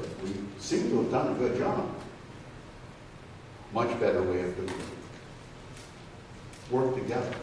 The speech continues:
And that's work together in that concept of peace.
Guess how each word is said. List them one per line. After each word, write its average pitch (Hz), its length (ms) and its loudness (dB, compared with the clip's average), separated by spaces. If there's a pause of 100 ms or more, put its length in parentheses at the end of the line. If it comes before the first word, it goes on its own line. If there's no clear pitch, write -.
(1200)
And 117 100 -2
that's - 240 2
work 160 220 0
together - 300 2
in - 160 2
that 95 240 0
concept 123 420 -2
of 98 180 -6
peace. - 360 -6